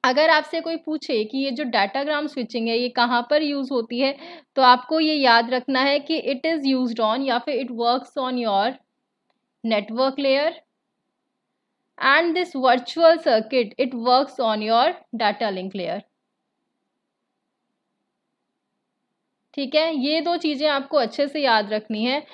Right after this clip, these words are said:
फिर आपको इसमें और क्या याद रखना है कि इसके एग्जांपल्स, ठीक है, जो हमने कल किया था, क्या बताया था मैंने आपको कि ये जो डेटाग्राम है, it is connectionless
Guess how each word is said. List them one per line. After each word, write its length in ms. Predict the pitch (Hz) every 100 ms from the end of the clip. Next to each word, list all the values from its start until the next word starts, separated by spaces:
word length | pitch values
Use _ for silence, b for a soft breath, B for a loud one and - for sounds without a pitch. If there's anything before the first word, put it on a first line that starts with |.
| B B _
फिर 220 | 349 381
आपको 380 | 370 330 330 339
इसमें 300 | 330 330 320
और 160 | 294 311
क्या 160 | 311
याद 360 | 294 254 226 226
रखना 240 | 240 262
है 120 | 269
कि 140 | 277 320
इसके 300 | 262 - 320
एग्जांपल्स, 880 | 240 202 226 220 233 233 175 - _ _ _
ठीक 180 | 226 247
है, 160 | 277 B B _ 226
जो 160 | 320
हमने 320 | 320 311 330
कल 240 | 330 311 311
किया 340 | 285 262 208
था, 180 | - 262
क्या 300 | 262 277 262
बताया 440 | 277 285 285 247 254
था 140 | 285
मैंने 200 | 269 269
आपको 320 | 247 - 294
कि 140 | 269 285
ये 120 | 302
जो 120 | 330
डेटाग्राम 760 | 269 220 208 277 262 214 202
है, 260 | 220 220 240 254
it 180 | 247 320
is 100 | 320 -
connectionless 800 | 262 269 277 - 320 285 190